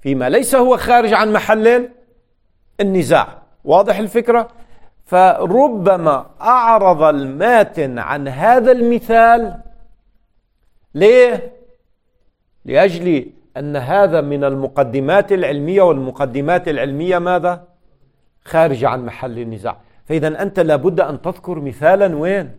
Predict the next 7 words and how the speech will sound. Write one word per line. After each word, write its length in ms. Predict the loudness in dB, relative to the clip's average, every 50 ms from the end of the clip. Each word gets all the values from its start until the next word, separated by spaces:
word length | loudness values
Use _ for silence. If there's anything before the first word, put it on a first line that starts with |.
| _ _ _ _ _ _ _ _ _ _ _ _ -20 -20
مثالاً 520 | -12 -2 0 2 2 4 2 0 0 -2 -8 -18 _ _ _ _ _
داخل 520 | -4 0 2 2 2 0 0 -2 -2 -2 -2
في 180 | -2 -4 -2
محل 420 | -2 -2 0 0 0 0 0 0 0
النزاع، 540 | 0 0 -2 -2 2 2 4 2 2 0 -6 -14 -20 -12 -6
وتظهر 800 | 0 2 2 2 2 2 2 2 4 4 4 2 2 2 0 -2
فيه 760 | -2 -2 0 2 4 4 4 4 4 2 0 -2 -6 -14